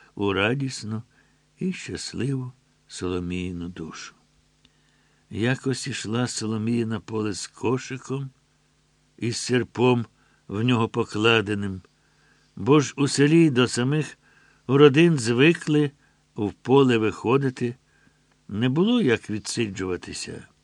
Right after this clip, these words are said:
Раптом позаду почула торохтіння воза, і ржання коней, котрі явно мчали чвалом,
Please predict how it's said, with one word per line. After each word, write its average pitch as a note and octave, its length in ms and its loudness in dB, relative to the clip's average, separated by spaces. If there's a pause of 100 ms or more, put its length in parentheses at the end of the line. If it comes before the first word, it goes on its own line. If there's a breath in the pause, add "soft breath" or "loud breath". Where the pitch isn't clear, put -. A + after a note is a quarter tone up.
(1300)
Раптом A2 640 -2
позаду A#2 680 0
почула G2+ 480 -2
торохтіння G2+ 720 -6
воза, A#2 600 -4 (640)
і B2 160 4
ржання C3 800 0 (800)
коней, B2 580 2
котрі C#3 460 4
явно C3+ 420 4
мчали B2+ 480 2
чвалом, A#2+ 680 0